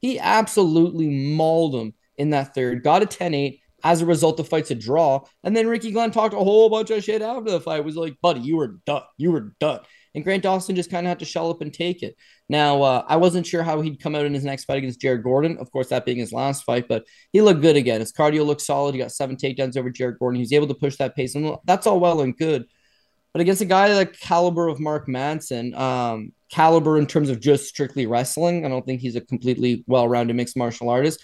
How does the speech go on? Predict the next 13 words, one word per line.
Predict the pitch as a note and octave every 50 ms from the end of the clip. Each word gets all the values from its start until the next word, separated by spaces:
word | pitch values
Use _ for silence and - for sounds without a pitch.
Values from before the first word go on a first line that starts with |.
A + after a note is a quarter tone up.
| _ _ -
I | G3
don't | G#3+ G#3+ G3+
know | F#3 E3+
if | D3+ B2+
he'll | A#2 A2+ G#2+
ever | B2+ C#3 D3+
be | D3+ D#3+ D#3+ D#3+ D3+ -
a | D3
completely | - - D3 D#3 D#3+ D#3+ E3 E3
well-rounded | D3+ D#3+ D#3 D#3+ D#3+ D#3+ D#3+ E3 E3
mixed | D#3+ D#3+ - -
martial | D#3+ D#3+ D#3 - E3
artist, | E3 E3+ E3 E3+